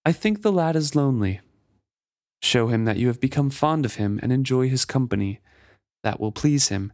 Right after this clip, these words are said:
Think of what knowledge you have that he might benefit from and teach him. That would seem an appropriate exchange to me."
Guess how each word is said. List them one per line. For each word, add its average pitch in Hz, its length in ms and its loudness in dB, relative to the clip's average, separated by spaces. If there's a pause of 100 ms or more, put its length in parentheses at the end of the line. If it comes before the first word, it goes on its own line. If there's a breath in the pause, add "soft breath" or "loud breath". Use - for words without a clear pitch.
(320 loud breath)
Think 185 240 0
of 175 100 -2
what 185 160 2
knowledge 160 520 0
you 139 140 4
have 120 600 -2 (200)
that 135 180 2
he 165 160 2
might 160 260 0
benefit 156 380 0
from 104 440 0
and 139 160 0
teach - 280 -2
him. 104 240 -2 (720)
That 143 240 -4
would 123 180 0
seem 120 360 0
an 131 120 -2
appropriate 117 500 -2
exchange 104 580 -2
to - 80 0
me." 117 340 -2